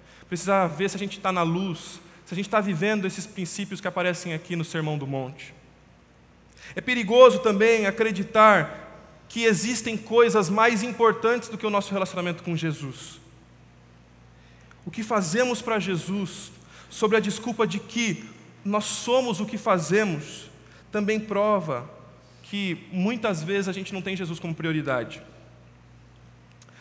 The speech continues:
Por acaso você consegue dizer que conhece Jesus de pertinho, andar com Ele, juntinho dEle,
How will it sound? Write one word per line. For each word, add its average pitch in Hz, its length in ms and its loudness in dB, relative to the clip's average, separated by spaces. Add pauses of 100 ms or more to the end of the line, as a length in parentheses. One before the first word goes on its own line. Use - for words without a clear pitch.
(200)
Por 226 100 0
acaso 220 460 4
você 202 300 -2
consegue 190 560 -4
dizer 165 440 0
que 170 60 -14
conhece 170 380 -4
Jesus 156 840 -6
de 156 140 -10
pertinho, 151 720 -6 (1120)
andar 170 420 2
com 156 320 -2
Ele, 160 440 0 (800)
juntinho 175 680 -2
dEle, 143 500 0